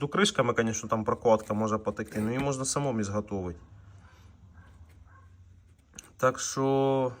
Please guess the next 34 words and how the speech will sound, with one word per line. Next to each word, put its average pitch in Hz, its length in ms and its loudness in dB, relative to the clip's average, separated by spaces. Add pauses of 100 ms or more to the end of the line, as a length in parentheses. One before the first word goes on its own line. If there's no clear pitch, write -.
(260)
не 120 160 -6
знаю, 113 360 -2
вони 120 180 -2
щось - 320 -2
вообще 107 580 -2
такої - 260 -6
прокладки 107 520 -6
нема. 104 260 -4
Бачимо, 107 420 -4
ось, - 180 -10
і - 120 -6
щас - 200 -10
хорошо - 340 -10
видно, 101 220 -4
яка 98 180 -8
вона 101 180 -4
вже, 110 260 -8 (800)
м, 117 260 -2
нікуди 120 380 -2
не 117 120 0
годна. 104 440 -2 (380)
Так - 140 -12
що, 117 300 -2
щас 117 280 0
я 113 60 0
її 110 120 -2
трошки 113 300 -6
підганяю, 120 680 0
тут, - 220 -10
о, - 60 -10 (280)
міряю 110 380 -2 (200)
і - 20 -12
показую. 95 600 -4 (2000)
Приблизно 117 840 -2